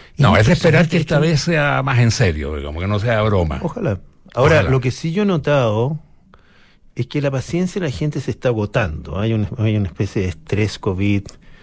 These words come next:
Speaker 2: Eh, hablaba con un grupo de
Speaker 1: Y la
Speaker 2: personas.
Speaker 1: paciencia del virus, no.
Speaker 2: No. Pero fíjate que el año pa-, hablábamos el fin de semana que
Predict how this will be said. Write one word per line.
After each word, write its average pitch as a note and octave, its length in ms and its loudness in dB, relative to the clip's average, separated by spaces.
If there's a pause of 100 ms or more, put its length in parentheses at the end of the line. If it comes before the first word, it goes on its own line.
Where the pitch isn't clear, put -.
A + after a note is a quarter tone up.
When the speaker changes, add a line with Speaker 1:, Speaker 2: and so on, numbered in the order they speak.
(440)
Speaker 2:
Eh, G2 260 0
hablaba A2+ 800 6
con G#2+ 180 -6
un G#2 80 -6
grupo A2 300 -4
de F#2+ 40 -10
Speaker 1:
Y - 140 -10
la A#2+ 60 2
Speaker 2:
personas. A#2 120 2
Speaker 1:
paciencia C#3 440 0
del A2+ 120 0
virus, C#3 320 2
no. D3+ 220 4 (520)
Speaker 2:
No. A2 140 -6 (1080)
Pero B2 160 -2
fíjate F#3 320 -2
que C#3+ 120 2
el B2 100 0
año D#3+ 180 -2
pa-, E3+ 60 -4
hablábamos C#3+ 600 0
el A#2 80 -2
fin C#3+ 140 -2
de D#3 80 -2
semana C3+ 640 -2
que G#2 400 -4